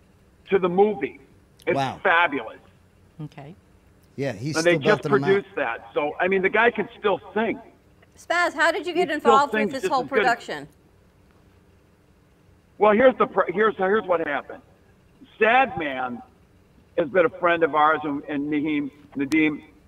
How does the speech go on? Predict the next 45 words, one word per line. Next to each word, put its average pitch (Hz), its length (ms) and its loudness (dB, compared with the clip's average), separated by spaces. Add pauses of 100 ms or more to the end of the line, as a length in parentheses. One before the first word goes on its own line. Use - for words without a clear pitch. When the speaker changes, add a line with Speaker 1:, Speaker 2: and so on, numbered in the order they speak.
Speaker 1:
for 160 80 2
a 156 60 4
long 165 280 6
time 165 280 -2
'cause 143 140 -10
we, 170 240 -8
we 175 180 -4
produce 156 420 -2
comedy 160 480 0
shows 123 280 0
as 117 100 -10
well. 127 520 -2 (160)
And 131 120 -2
we, 160 240 0
you 196 60 -2
know, 165 80 4
we've, 160 180 -6 (140)
we've 156 180 -8
worked 202 260 0
with - 160 -8
them. 110 240 -10 (480)
And 165 340 0
we 175 140 -2
knew 202 160 -2
they 190 140 2
did 175 180 2
the 160 80 -4
movie 185 380 -4
thing, 143 260 -6
and 156 80 -4
we 175 120 -2
were 190 120 2
doing 165 240 -2
it 156 60 0
up 156 140 0
in 143 60 -6
the 139 140 -8
Sunrise 180 340 -2 (100)
Theater. 196 240 -2
And 151 100 0
I, 147 120 -2
so 151 80 -2
I 143 80 0
called 208 360 2 (100)
Sad, 123 340 -4